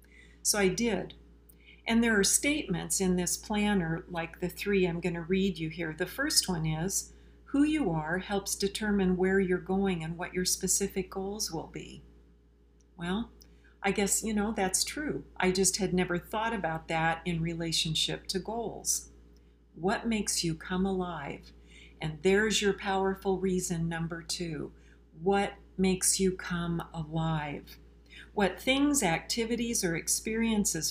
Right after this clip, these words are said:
fire up your heart and lead you to live with intention? That's a really important question. Now, those weren't normal words I had ever heard in relationship to goal setting and its importance.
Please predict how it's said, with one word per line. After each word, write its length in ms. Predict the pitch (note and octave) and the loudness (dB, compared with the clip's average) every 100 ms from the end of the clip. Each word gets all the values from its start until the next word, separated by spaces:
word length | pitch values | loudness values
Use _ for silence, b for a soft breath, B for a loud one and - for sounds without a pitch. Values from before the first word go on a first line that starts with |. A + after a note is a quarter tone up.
| - - | -4 0
fire 320 | G#3+ A#3+ A#3 | 0 2 0
up 200 | A#3 - | -4 -6
your 160 | G#3+ | -4
heart 420 | F#3+ F3 F3 - - B B F3+ | -4 -2 -2 -4 -12 B B -2
and 200 | E3 F3 | 0 0
lead 220 | A3 G3+ | 0 0
you 140 | A3 | -2
to 220 | - F3+ | 0 -2
live 380 | D#3+ F3 G#3 G3+ | 0 0 0 0
with 220 | G3+ F#3 | -2 0
intention? 800 | E3 D#3+ - A3+ B3 - C3+ - - - B B B | 0 -2 -2 0 0 0 -4 -14 -20 -20 B B B
That's 180 | B3 A#3+ | 0 2
a 80 | F#3+ | 2
really 560 | F3+ A#3 B3+ G#3+ F3+ | 2 2 4 4 4
important 600 | F3 F3 F3+ F3 - D#3+ | 2 -2 -2 -4 -4 -10
question. 680 | - E3+ E3+ - - C#3+ - - - - _ _ B B B - | -4 -4 -2 -2 -2 -6 -10 -16 -20 -20 _ _ B B B 0
Now, 200 | G#3 G3+ | 2 2
those 340 | A3+ C4 C4 | 2 2 0
weren't 300 | C4 B3+ - | 0 0 0
normal 480 | G#3+ G#3 G#3 F3+ F3 | 0 2 4 2 0
words 420 | B3 A#3+ F3+ D#3+ | -2 0 0 0
I 160 | F3 F#3+ | 0 2
had 160 | F#3+ | 0
ever 220 | F#3 F3 | 0 -4
heard 340 | E3+ A#3+ G#3+ F#3 | -8 -4 0 2
in 140 | F3+ | 2
relationship 800 | F3 F3 F3+ - F3 - E3+ - | 0 -2 0 0 0 -2 -2 -4
to 100 | - | -8
goal 320 | - E3+ F3 | -6 -2 0
setting 460 | F3+ - E3 E3 E3 | 0 0 -2 -2 -2
and 100 | D#3+ | -4
its 220 | D#3 - | -6 -8
importance. 960 | D3+ - - B3+ - D3+ C#3 - - | -8 -12 -8 -6 -6 -10 -6 -2 -2